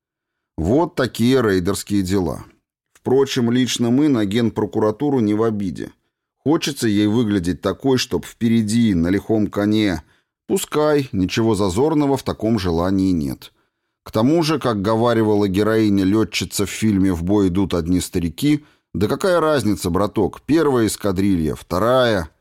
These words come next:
В этой истории гораздо интереснее была перешедшая на две тысячи седьмой год интрига.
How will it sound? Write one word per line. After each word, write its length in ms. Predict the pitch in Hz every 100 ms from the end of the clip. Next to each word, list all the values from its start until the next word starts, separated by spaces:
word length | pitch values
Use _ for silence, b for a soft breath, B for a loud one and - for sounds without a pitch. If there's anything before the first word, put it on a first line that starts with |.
| _ _ _ _ _
В 140 | 87 151
этой 260 | 190 175
истории 400 | 156 - 180 165
гораздо 560 | 151 123 131 151 123 131
интереснее 600 | 123 123 127 151 143 131
была 280 | 120 120 123
перешедшая 720 | 120 113 113 - 135 - 123
на 160 | 113 107
две 160 | 101
тысячи 400 | 104 123 110 -
седьмой 440 | 104 107 98 104 104
год 300 | 101 123 127
интрига. 600 | 120 117 135 113 82